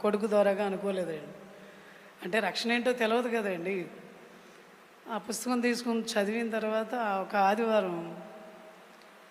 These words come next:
మేము మూడు రోజులు పస్తున్నప్పుడు మాకు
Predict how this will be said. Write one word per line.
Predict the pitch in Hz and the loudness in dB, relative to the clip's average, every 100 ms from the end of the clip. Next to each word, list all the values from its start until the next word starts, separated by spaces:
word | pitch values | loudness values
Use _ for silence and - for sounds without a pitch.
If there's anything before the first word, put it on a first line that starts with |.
| - - - - - - - - - - - - - - - - - - - - 208 | -20 -20 -20 -20 -20 -20 -20 -20 -20 -20 -20 -20 -20 -20 -20 -20 -20 -20 -20 -10 -4
మేము | 208 | -2
మూడు | 196 214 | 0 0
రోజులు | 214 208 226 | 0 0 -2
పస్తున్నప్పుడు | 220 202 - 220 214 214 226 | -4 -4 -4 -4 -4 -4 -4
మాకు | 196 185 180 175 156 | -2 -4 -4 -6 -8